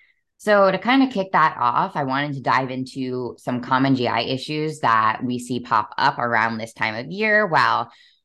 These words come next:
food choice may be a little bit more atypical, we may be starting to get that New Year's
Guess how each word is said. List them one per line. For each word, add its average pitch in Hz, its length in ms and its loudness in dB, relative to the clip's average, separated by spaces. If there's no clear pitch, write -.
food 214 180 -4
choice 185 300 -2
may 156 140 -2
be 143 100 -4
a 143 80 -2
little 139 180 -2
bit 131 120 -10
more 123 200 -2
atypical, 175 1080 0
we 135 160 -4
may 127 340 -4
be 123 160 -4
starting 120 640 -2
to 113 580 -6
get - 260 -6
that 110 220 2
New 127 160 0
Year's 120 380 -2